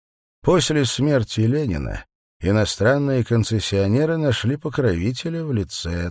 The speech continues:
Троцкого. Потерпев первое поражение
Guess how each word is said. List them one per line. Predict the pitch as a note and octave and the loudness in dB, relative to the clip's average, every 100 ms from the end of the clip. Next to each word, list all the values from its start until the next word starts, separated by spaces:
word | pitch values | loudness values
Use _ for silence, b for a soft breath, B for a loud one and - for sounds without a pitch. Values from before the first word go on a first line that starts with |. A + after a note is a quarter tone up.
| - | -8
Троцкого. | D2+ C#2 B1 - - - - - - _ _ _ _ - | -8 -6 -8 -8 -12 -12 -16 -18 -20 _ _ _ _ -8
Потерпев | F2+ G2 G2+ - A#2+ A2 - | -4 0 0 2 0 0 0
первое | G#2+ A#2 G#2 G2 | 2 2 2 0
поражение | E2+ D2 E2 D#2+ G#2+ G2+ F2 D#2+ | -2 -6 -4 -2 0 0 0 -4